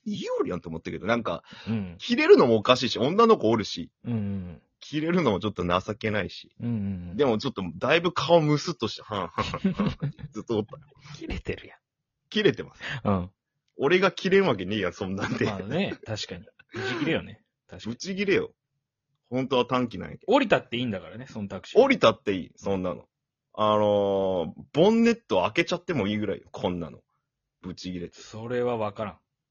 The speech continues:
Speaker 1: <laughs> まあ、それでね、家着いたんよ。
Speaker 2: うん。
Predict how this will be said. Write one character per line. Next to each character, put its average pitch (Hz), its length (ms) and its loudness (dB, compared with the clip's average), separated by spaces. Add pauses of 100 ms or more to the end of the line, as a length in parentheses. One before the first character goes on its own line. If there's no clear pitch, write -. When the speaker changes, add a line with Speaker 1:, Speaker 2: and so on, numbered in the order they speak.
(160)
Speaker 1:
<laughs> - 280 -12 (960)
ま 95 180 -4
あ、 71 40 -10
そ 104 140 -6
れ 98 100 -2
で 95 100 -8
ね、 110 260 -6
家 117 140 -2
着 - 120 -2
い 165 140 2
た 82 120 -8
ん 76 80 -16
よ。 - 80 -20 (160)
Speaker 2:
う 117 80 -4
ん。 92 160 -6